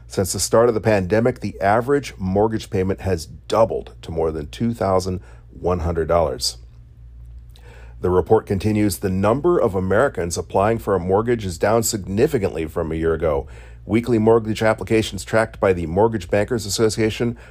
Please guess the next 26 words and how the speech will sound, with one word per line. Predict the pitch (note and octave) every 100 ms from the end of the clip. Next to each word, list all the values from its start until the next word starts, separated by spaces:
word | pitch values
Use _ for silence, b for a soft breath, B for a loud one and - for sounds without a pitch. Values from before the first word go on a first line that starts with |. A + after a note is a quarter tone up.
| B
are | - F#2
down | G2 D#2+ C#2+ D2
roughly | G2+ A2+ A#2+ A#2+
fifty | - - A2 - A2
percent | - G2 G2 F#2
from | - F#2
a | F2
year | F2 E2
earlier." | E2 F2 D2+ - - b b b b b b b -
Uh, | D#2+
while | D#2
the | F#2
Fed | F2 A2 A#2
has | G#2 A2+
stated | - A#2 A2 G2
that | E2
their | E2+ F2
intention | E2 F#2+ - F2
in |
raising | F2 F2+ E2
rates | F2+ F2 -
is | D#2+
to | -
cool | - F2
the | E2
economy, | D#2 - G#2 G#2+ G#2 G#2+